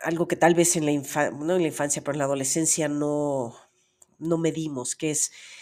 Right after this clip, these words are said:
por más enamoramiento que haya, por más química, atracción, por más que te guste la persona, eso no es el ingrediente que se requiere para saber si una relación puede funcionar o no,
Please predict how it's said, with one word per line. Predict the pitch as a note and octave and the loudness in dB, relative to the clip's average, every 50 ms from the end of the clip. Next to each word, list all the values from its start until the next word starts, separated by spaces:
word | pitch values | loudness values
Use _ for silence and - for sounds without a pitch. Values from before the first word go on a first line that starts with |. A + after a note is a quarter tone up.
| - - - _ _ _ _ _ _ _ | -20 -20 -20 _ _ _ _ _ _ _
por | E3+ E3+ E3+ F3 | 2 2 2 4
más | F3 F#3 F#3+ F#3+ F#3+ F#3+ F#3+ G3 F#3+ - | 2 4 4 6 6 6 4 4 2 2
enamoramiento | G3 F3+ E3+ D#3+ D#3+ D#3+ D#3 D#3 D#3 D#3+ D3 - D3 | 0 0 -2 -2 0 -2 -2 0 -2 -4 -4 -6 -8
que | D3 - | -4 -2
haya, | C#3+ D3+ D3 C#3+ C#3 - | 0 0 0 -2 -2 -4
por | C#3+ C#3+ D3 | -6 -4 -2
más | F3 F#3 F3+ F3 F3 - | 2 2 2 2 2 -2
química, | - - F3 E3+ E3 D#3+ D3 - C#3+ | -4 -4 -4 -2 -2 -4 -4 -4 -6
atracción, | C#3 - - C3+ C3+ - - - - D#3 D3 D3 | -6 -4 -6 -8 -4 -2 -2 -2 -2 -2 -6 -4
por | - D3+ D#3 | -4 -4 -2
más | E3 F3+ F3+ F#3 F3+ | 0 0 2 0 0
que | - - | -2 -6
te | F#3 - E3 | -8 -8 -8
guste | D3 D#3 D#3+ D#3 - - F3 | -6 -6 -8 -8 -6 -6 -4
la | D3+ C#3 - | -4 -6 -6
persona, | - A#2 - - - E3 D#3+ D#3+ E3+ F3+ G3 F#3+ - _ _ - - _ _ _ _ _ | -8 -6 -6 -4 -2 -2 0 0 0 0 -2 -4 -10 _ _ -20 -20 _ _ _ _ _
eso | E3+ D#3+ - - F3+ D#3+ D#3 | 0 0 2 2 0 -2 -4
no | D#3 E3 E3+ E3+ E3+ E3 E3 E3 E3 D#3+ D#3+ _ _ _ _ _ _ _ _ _ _ _ _ _ | -4 -2 0 2 2 2 2 0 -2 -6 -10 _ _ _ _ _ _ _ _ _ _ _ _ _
es | - D#3+ D#3 D3 C#3 C3+ - - - - - _ | -6 -4 -4 -4 0 2 2 2 2 0 -4 _
el | - D3+ C#3+ | -8 -6 -6
ingrediente | D3 D3 D3 D3 D3+ D3 C#3+ C#3+ D3+ D#3 D#3+ D#3+ - E3+ E3+ | -6 -6 -6 -4 -4 -2 -2 0 2 2 0 0 -2 -6 -4
que | - | -2
se | D3 - - C#3+ | -2 -2 -2 -4
requiere | C3 B2+ B2 - - D#3 D3+ D3+ D#3 G#3 B3+ C4 - _ | -6 -8 -10 -8 -6 -4 -4 -4 -4 -6 -8 -12 -18 _
para | _ D#3+ C#3+ C#3+ C3 | _ -8 -6 -2 -2
saber | - - D3+ C#3 D3+ D3 D#3+ F3+ F3 - | -2 -2 -2 -4 -4 -4 -4 -4 -2 -2
si | - - - - E3 D#3 | -2 -2 -2 -2 -4 -6
una | D#3+ D#3+ D#3 D#3 | -4 -4 -4 -4
relación | D3 C#3+ C3+ B2 B2 - - D3 D3 D3+ D#3 - - _ _ _ | -4 -4 -6 -4 -4 -4 -4 -4 -4 -4 -6 -8 -12 _ _ _
puede | - D#3 D3 D3 D3+ | -8 -6 -6 -6 -6
funcionar | - - C#3+ C3+ - - C#3+ C#3 C3+ C3+ C#3 | -10 -12 -10 -8 -8 -6 -6 -4 -4 -4 -4
o | C#3 C3 | -4 -4
no, | C3 B2 A2+ | -6 -6 -8